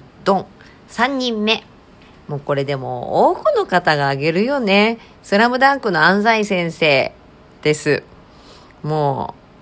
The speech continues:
う、なんだろう、あのキャラ。温厚でありながらね、厚みを感じますよね。名言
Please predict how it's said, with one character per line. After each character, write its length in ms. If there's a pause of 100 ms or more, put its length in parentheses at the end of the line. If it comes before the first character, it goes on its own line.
(320)
う、 20
な 140
ん 80
だ 140
ろ 80
う、 20
あ 100
の 140
キ 160
ャ 80
ラ。 140
温 360
厚 320
で 140
あ 80
り 100
な 160
が 140
ら 120
ね、 140
厚 300
み 160
を 40
感 240
じ 100
ま 140
す 120
よ 100
ね。 60
名 480
言 260